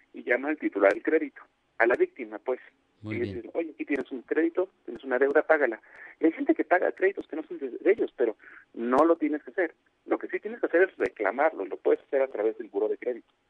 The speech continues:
Speaker 2: Y, y ahí es donde, eh, vienen y comienzan, eh, las recomendaciones, ¿no? Porque yo recuerdo que en alguna ocasión, eh, nos platicabas acerca de cómo obtener un, un reporte,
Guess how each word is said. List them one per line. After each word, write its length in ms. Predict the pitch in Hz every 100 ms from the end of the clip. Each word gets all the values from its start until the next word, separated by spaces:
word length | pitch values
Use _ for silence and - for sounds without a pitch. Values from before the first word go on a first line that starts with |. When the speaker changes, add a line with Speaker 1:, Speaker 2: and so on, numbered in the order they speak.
| _ _ _ _ _
Speaker 2:
Y, 240 | - 156 -
y 60 | 165
ahí 160 | 185
es 100 | 214
donde, 280 | 202 233 214 156
eh, 60 | 160
vienen 800 | 139 185 196 190 160 131 120 123
y 160 | - 120
comienzan, 720 | - 135 156 160 165 170 165 - - _ -
eh, 240 | 120 120
las 260 | 120 123 -
recomendaciones, 800 | 127 127 135 131 - 202 151 120
¿no? 200 | 147 190
Porque 400 | - 139 117 139
yo 120 | 131
recuerdo 320 | 170 160 202 190
que 60 |
en 60 | 165
alguna 240 | 147 170
ocasión, 560 | 180 165 - 175 160 170 - - -
eh, 300 | - 139 143
nos 180 | 135 135
platicabas 420 | - 131 - 165
acerca 320 | 156 165 147 165
de 80 |
cómo 200 | - 156
obtener 440 | 165 151 143 143 151
un, 460 | 143 143 147 147 147
un 140 | 143
reporte, 800 | 156 - 139 123 101 139 135 131